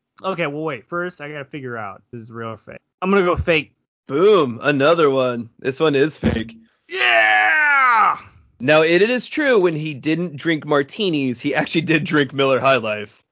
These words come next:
Speaker 2: but he did
Speaker 1: Oh.
Speaker 2: not, uh, have anything to do with the name.
Speaker 1: What, what if he did that? Like, what if he was just, <laughs> like, said some stupid shit? Like,
Speaker 2: Right.
Speaker 1: and they're, they're like,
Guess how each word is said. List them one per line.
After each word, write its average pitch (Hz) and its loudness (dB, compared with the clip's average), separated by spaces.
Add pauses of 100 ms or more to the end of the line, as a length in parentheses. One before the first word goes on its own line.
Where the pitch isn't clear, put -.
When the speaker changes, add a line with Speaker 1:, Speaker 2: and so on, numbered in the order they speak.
(260)
Speaker 2:
but 131 -2
he 147 -2
did 139 2
Speaker 1:
Oh. - -6
Speaker 2:
not, 123 0
uh, 107 -4
have 123 -4
anything 160 0
to 135 -4
do 131 0
with 131 -8
the 117 -12
name. 90 -8 (260)
Speaker 1:
What, 156 -14 (320)
what 190 -10
if 254 -14
he 214 -16
did 165 -12
that? 117 -10
Like, 117 -14
what 139 -10
if 165 -10
he 185 -8
was 151 -10
just, - -16
<laughs> - -14
like, - -10 (260)
said - -4
some - -20
stupid - -18
shit? 147 -8 (420)
Like, 185 4
Speaker 2:
Right. 147 -2 (400)
Speaker 1:
and 208 0
they're, 208 4
they're 202 4
like, 180 2